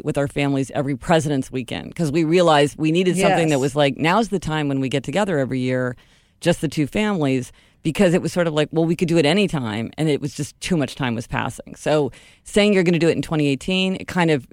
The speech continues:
Speaker 1: it's like, that's a long time to fit it in, but it's finite.
Speaker 2: Yes, absolutely. Uh, by the way, Gretch, one thing that popped up a lot on lists, which I, uh, got a kick out of,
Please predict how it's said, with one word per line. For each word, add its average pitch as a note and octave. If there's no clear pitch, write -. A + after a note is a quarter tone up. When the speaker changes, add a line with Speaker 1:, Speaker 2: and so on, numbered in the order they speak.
Speaker 1:
it's -
like, D#3
that's F#3
a E3+
long C#3+
time D3+
to C#3
fit D3+
it D3
in, G#3+
but E3+
it's -
finite. G2+
Speaker 2:
Yes, G3
absolutely. G3+
Uh, A3
by A3+
the C4
way, A#3+
Gretch, G#3
one A3
thing D4
that B3+
popped G#3+
up G#3
a G3+
lot G3
on G3
lists, G#3
which G3+
I, F3+
uh, F3
got F3+
a F3+
kick G3+
out G3+
of, G#3